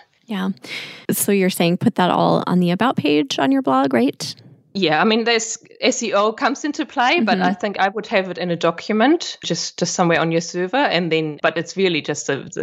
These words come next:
Speaker 2: a very good foundation for your About Us page, yes.
Speaker 1: Yeah, I like the idea of just copying and pasting. So you get it all down, you, you figure out why,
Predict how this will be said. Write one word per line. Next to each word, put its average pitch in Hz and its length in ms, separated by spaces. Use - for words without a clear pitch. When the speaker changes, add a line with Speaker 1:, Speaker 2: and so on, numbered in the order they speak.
Speaker 2:
a - 60
very 156 300
good 131 200
foundation 147 760
for 147 200
your 135 180
About 135 260
Us 139 180
page, - 500
yes. 139 360
Speaker 1:
Yeah, 240 140
I 254 80
like 247 200
the 254 80
idea 220 260
of 202 80
just 202 280
copying 196 320
and 185 100
pasting. 214 460
So 220 140
you 202 140
get 220 140
it 262 100
all 269 120
down, 202 520
you, 185 580
you 208 180
figure 196 300
out 185 720
why, 180 640